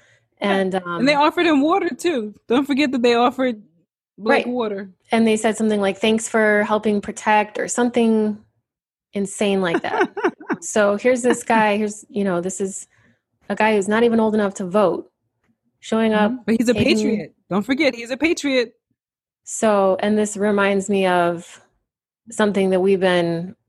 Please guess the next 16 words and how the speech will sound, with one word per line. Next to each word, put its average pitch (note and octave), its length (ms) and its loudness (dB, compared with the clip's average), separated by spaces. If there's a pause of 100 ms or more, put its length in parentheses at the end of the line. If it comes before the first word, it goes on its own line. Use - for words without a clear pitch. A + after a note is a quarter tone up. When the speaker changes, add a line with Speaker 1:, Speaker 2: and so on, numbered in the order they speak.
(180)
Speaker 2:
listening G#3 420 2
to G3+ 100 -4
on E3+ 180 0
audio, F3 640 2 (260)
the E3 400 2
Tim F#3 180 -2
Wise, E3+ 300 0
White F3+ 140 0
Like F3 180 -2
Me, G3+ 340 0 (720)
and G3 120 4
the F#3 60 2
parallel F#3 400 2
that F3 120 0
he G#3+ 140 -2
makes F#3 320 0